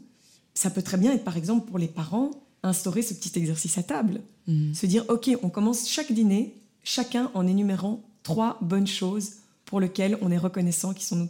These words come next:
Speaker 1: qui nous sont arrivées pendant la journée. »
Speaker 2: Mhm.
Speaker 1: Je pense que si des parents faisaient ça avec leurs enfants, ça, ça instaurerait déjà un mindset qui serait
Speaker 2: Énorme.
Speaker 1: su-, énorme. Tu parlais de méditation tout à l'heure, pour ceux qui méditent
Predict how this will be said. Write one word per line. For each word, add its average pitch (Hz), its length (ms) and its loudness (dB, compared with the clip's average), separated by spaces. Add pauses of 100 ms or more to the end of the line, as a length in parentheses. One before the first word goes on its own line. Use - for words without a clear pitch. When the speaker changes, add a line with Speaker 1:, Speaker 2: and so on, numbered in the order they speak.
(140)
Speaker 1:
qui - 120 -6
nous 175 80 2
sont 170 220 -4
arrivées 165 260 -8
pendant 165 240 -6
la 165 100 -6
journée. » 160 220 -10 (120)
Speaker 2:
Mhm. 170 60 -6 (240)
Speaker 1:
Je - 60 -20
pense 269 160 -2
que 190 80 -4
si 180 160 0
des 175 100 4
parents 226 300 2
faisaient 180 140 2
ça 180 140 0
avec 170 140 -4
leurs 165 180 -6
enfants, 240 400 -4 (680)
ça, - 280 -2
ça - 180 2
instaurerait 180 520 2
déjà 185 300 4
un 175 80 4
mindset 185 580 2 (320)
qui 170 120 0
serait 180 120 6
Speaker 2:
Énorme. 175 140 0
Speaker 1:
su-, 151 200 -4 (160)
énorme. 233 460 2 (640)
Tu - 100 -16
parlais 185 240 0
de 190 60 4
méditation 180 480 0
tout 175 160 -8
à 180 80 0
l'heure, 226 200 -2
pour - 180 -10
ceux 208 120 -2
qui 196 140 -4
méditent 170 520 0